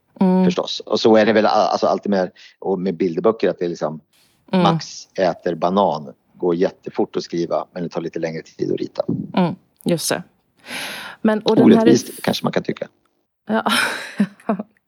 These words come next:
Speaker 1: Men på tal om formgivningen så är det ju Alexis Holmqvist som har gjort den.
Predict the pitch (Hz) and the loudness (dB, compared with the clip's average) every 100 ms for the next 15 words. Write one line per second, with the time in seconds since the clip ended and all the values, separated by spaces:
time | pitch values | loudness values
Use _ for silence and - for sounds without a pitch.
0 | _ _ _ - - - - - - - | _ _ _ -20 -18 -16 -16 -18 -20 -4
1 | 233 226 - _ 202 - 233 233 240 240 | 0 0 -2 _ -14 -4 -4 0 0 0
2 | 240 233 202 185 175 180 185 202 185 180 | 0 0 0 0 0 -2 -2 -2 0 0
3 | 180 - _ _ 180 185 180 _ - - | -2 -6 _ _ -2 -2 -4 _ -8 -6
4 | 175 - 226 208 165 165 - - 302 - | -6 -4 -2 -2 -2 -8 -10 -6 -6 -4
5 | - 190 175 - - - - | -4 -2 -2 -4 -4 -2 -2